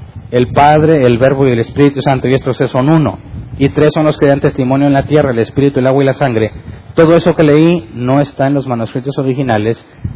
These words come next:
previos al siglo catorce. No está. Los manuscritos más antiguos no lo incluyen. Los primeros escritores cristianos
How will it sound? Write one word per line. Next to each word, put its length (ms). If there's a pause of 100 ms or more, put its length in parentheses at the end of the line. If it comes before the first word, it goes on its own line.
(800)
previos 420
al 120
siglo 240
catorce. 480 (1040)
No 100
está. 320 (2250)
Los 260
manuscritos 880 (280)
más 440
antiguos 800 (380)
no 180
lo 140
incluyen. 540 (1600)
Los 300
primeros 500
escritores 560
cristianos 800